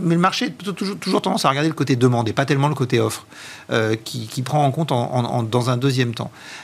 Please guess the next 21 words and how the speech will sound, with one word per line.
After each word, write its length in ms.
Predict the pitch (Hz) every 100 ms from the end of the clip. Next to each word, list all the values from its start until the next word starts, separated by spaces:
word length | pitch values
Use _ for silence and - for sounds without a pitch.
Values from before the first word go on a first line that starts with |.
| -
Mais 240 | 139 143 139
là, 300 | 98 151 165
en 80 | 156
fait, 180 | 190 190
on 60 | 143
a 80 |
l'impression 400 | 135 139 151 165
que 80 | 135
les 80 | 113
marchés 360 | 147 151 185 160
actions 520 | 143 - 165 143 127 - - - - 127
ne 160 | 123
prennent 260 | 127 208 208
pas 120 | 202
en 180 | 165 143
compte 240 | 160 143
les 80 | 120
déclarations 420 | 113 110 107 -
de 60 | 107
la 100 | 107
Fed. 300 | 151 208